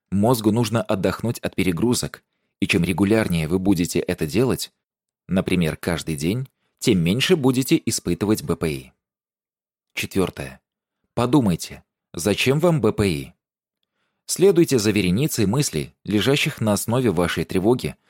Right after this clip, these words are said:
пока не придете к разумной реальности. Например, «Я боюсь не проверять свой телефон каждые несколько минут». Почему? Потому что могу пропустить нечто, что кто-то хочет мне сказать.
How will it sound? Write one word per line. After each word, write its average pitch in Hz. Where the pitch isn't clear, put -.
пока 165
не 165
придете 113
к -
разумной 87
реальности. 69
Например, 85
«Я 123
боюсь 127
не 113
проверять 113
свой 104
телефон 107
каждые 110
несколько 107
минут». 98
Почему? 85
Потому 190
что -
могу 151
пропустить 151
нечто, 117
что -
кто-то 165
хочет -
мне 110
сказать. 95